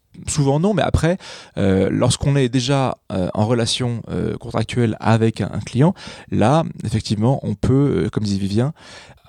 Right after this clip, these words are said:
être en contact avec le ciso de la compagnie ou avec le département I T, tout dépend,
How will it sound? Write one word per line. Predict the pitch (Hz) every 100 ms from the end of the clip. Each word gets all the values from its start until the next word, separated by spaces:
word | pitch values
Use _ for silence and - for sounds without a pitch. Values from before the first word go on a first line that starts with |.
| - -
être | - 120
en |
contact | - 110 127 139 -
avec | 113 120 117
le | 107
ciso | - 104 127 120
de | 107
la | 101
compagnie | 104 98 107 127 139 139 -
ou | 110
avec | 104 107
le | 107 104
département | 101 107 104 120 101
I | 101
T, | - 147
tout | 147 104
dépend, | 104 143